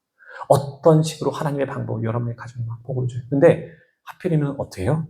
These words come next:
그때 마귀가 튼다는 거예요. 여러분, 우리 인생도 그래요. 은혜 받을 만한 때가 있어요. 지금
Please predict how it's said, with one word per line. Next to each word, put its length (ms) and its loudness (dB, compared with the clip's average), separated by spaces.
그때 520 0
마귀가 400 0
튼다는 360 -4
거예요. 200 -20
여러분, 360 6
우리 260 10
인생도 380 6
그래요. 480 -2
은혜 140 6
받을 240 4
만한 300 -4
때가 220 -2
있어요. 280 -8
지금 320 8